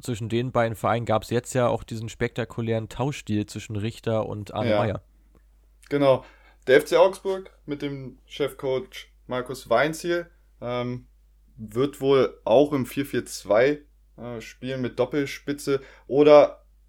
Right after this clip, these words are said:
Speaker 2: im vier drei drei mit Niederlechner als einzigem Stürmer. Du hast Marco Richter angesprochen, der hat den Verein verlassen im Tausch mit Arne Meyer. Dazu musste man Rani Khedira abgeben,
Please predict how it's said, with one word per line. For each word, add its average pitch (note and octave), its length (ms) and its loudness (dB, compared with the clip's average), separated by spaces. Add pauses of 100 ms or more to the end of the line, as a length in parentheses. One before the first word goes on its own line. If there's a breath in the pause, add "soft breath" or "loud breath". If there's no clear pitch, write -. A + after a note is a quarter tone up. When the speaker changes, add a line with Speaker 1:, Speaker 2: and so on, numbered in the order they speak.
(120)
Speaker 2:
im A#2 140 -4
vier C#3 180 -2
drei A#2 200 4
drei G#2+ 380 2 (100)
mit A2+ 280 -8
Niederlechner A2+ 680 -2
als G2 260 -6
einzigem G#2+ 360 -6
Stürmer. A2 460 -4 (320 loud breath)
Du A#2+ 120 4
hast D3 200 6
Marco D#3 280 4
Richter D3+ 340 2
angesprochen, E3 520 -2
der C#3+ 120 4
hat D3 100 0
den C#3 120 -2
Verein C#3 260 0
verlassen C#3+ 420 0
im B2 240 -6 (120)
Tausch C3+ 300 -6 (280)
mit A#2+ 160 -10
Arne A#2+ 220 -4
Meyer. C#3 360 2 (260 soft breath)
Dazu B2 240 -8
musste C#3 280 -6
man C3 320 0
Rani B2 380 -2
Khedira B2+ 460 -2
abgeben, D3+ 520 -2